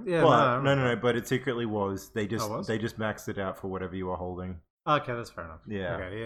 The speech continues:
Speaker 1: yeah, so, so <laughs> they didn't wanna, it's like, okay, this, uh, 'cause I remember that, man. You, you, like, finally get your cool axe, it's like,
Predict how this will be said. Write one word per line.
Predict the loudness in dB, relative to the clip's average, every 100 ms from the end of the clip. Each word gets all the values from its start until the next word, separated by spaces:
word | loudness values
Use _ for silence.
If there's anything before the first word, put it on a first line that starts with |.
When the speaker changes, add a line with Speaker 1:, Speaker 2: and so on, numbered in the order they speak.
| -8
Speaker 1:
yeah, |
so, | -4 0 0
so | -2 -4
<laughs> | -2 0 2
they | 2 0
didn't | -2 0
wanna, | 0 0 -4 -16 -8
it's | -4
like, | -2 -4
okay, | -6 -8 -10
this, | -8 -8 -8 -16 -18 _ _ _ _ _ -14
uh, | -12 -12 -16 _ _ _ _ _
'cause | -8 0
I |
remember | 0 0 -4
that, | -6 -6
man. | -6 -6
You, |
you, | -4 -2 0
like, | 0
finally | 0 0
get | 0
your | -6
cool | -4 -2 0
axe, | 0 -2 -6
it's | -4
like, | -6